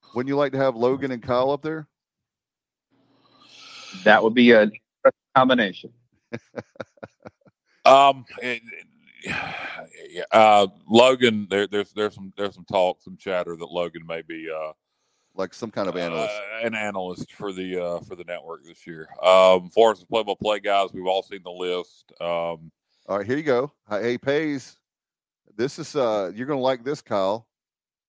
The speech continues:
Speaker 1: Look at this. He said, Pays said it heard, he heard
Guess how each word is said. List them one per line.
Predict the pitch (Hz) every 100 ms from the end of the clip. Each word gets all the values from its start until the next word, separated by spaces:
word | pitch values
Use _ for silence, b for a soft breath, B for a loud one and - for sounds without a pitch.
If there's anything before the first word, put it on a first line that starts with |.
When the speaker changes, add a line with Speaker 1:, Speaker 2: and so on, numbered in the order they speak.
| -
Speaker 1:
Look | 107
at | 120
this. | 139 156 - - _ _ _ _ _ _ _ _ _ _ _ _ _ _
He | 110
said, | 110 127 110 104
Pays | 123 120 131
said | - 131
it | 113
heard, | 107 120 135
he | 110 110 139
heard | 135 110 104 110